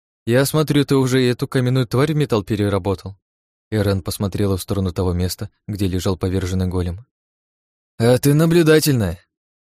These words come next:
усмехнулся я и ударил кузнечным молотом по пластине темно-синего металла, исполосованного черными прожилками, которые пульсировали темным холодным светом. Она закатила глаза, помотала головой и спросила:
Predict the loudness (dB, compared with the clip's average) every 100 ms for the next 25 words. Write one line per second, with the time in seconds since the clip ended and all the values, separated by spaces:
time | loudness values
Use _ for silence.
0 | -12 -6 -4 -2 -4 -2 -2 0 0 0
1 | -2 -2 -2 -2 -4 -4 -2 -2 -2 -6
2 | -8 -4 -4 -2 -4 -4 -2 -4 -2 -2
3 | -2 -2 -2 -2 -4 -6 _ _ -8 -2
4 | 0 0 0 0 0 -2 -2 -2 0 -2
5 | -2 -2 0 -2 -6 -10 -12 _ -4 -2
6 | -2 -2 -2 -2 0 0 -2 -2 -2 -2
7 | -2 -4 -2 -4 -2 -4 -4 -10 -18 _
8 | _ _ _ _ -2 0 0 -2 -2 -2
9 | 0 0 0 -2 -4 -2 -2 -2 -2 -2
10 | -2 -2 -6 -8 _ -8 -8 -4 -4 -4
11 | -6 -8